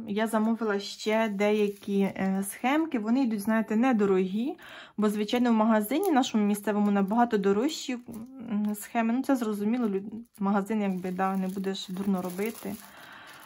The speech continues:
Е, людям потрібно заробляти, але на сайті прям в три рази, в два рази дешевші різні ці схеми.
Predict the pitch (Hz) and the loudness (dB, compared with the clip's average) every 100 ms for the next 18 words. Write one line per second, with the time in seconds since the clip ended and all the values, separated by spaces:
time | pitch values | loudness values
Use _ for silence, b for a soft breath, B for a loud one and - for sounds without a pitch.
0 | B B - 269 226 180 - 185 190 - | B B -20 -14 -12 -10 -10 -12 -14 -18
1 | - 190 202 196 196 196 190 190 185 185 | -14 -6 -2 -2 -2 -4 -4 -4 -4 -6
2 | 185 196 247 254 226 - - 196 190 196 | -4 -2 -2 -2 -6 -6 -2 -2 0 -2
3 | 196 190 185 185 196 190 _ _ - - | -2 -2 -4 -4 -6 -8 _ _ -10 0
4 | 196 196 220 247 269 - 208 208 214 208 | 0 2 2 2 2 -4 -10 0 2 2
5 | 202 202 - - 226 226 196 208 208 185 | 0 -6 -12 -4 -2 2 2 2 -4 -4
6 | 185 196 202 208 185 196 - 202 202 196 | -2 0 0 -2 -8 -8 -6 -6 -4 -6
7 | 190 196 196 196 - - 190 180 180 | -6 -4 -4 -4 -12 -10 -8 -6 -8